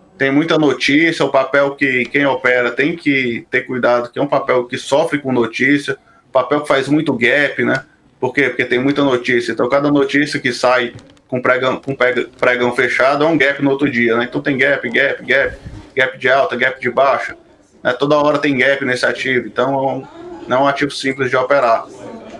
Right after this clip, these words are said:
O ativo agora tá em tendência de baixa, né? No curto, né? No longo ele até tem uma, uma tendência de alta, uma primária, digamos assim, mas no curto ele tá em tendência de baixa,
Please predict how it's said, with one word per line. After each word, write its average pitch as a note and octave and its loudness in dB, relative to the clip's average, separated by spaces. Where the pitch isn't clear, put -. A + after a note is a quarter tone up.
O F3 2
ativo F3+ 2
agora D3 2
tá D3+ 2
em D3 -2
tendência C#3 0
de D#3+ 0
baixa, E3 2
né? C#3+ 2
No C#3+ -2
curto, D3 -6
né? B2+ 2
No C3+ 2
longo B2 2
ele A#2+ 2
até B2 2
tem D3+ 0
uma, C#3+ 2
uma B2 0
tendência A#2 -2
de A#2+ 0
alta, C3+ 0
uma A#2+ -4
primária, A#2+ 0
digamos A2+ -8
assim, A#2+ -6
mas C3 0
no D3 2
curto C3 0
ele C#3+ 2
tá D3 2
em - -2
tendência B2 0
de B2 0
baixa, A#2+ 0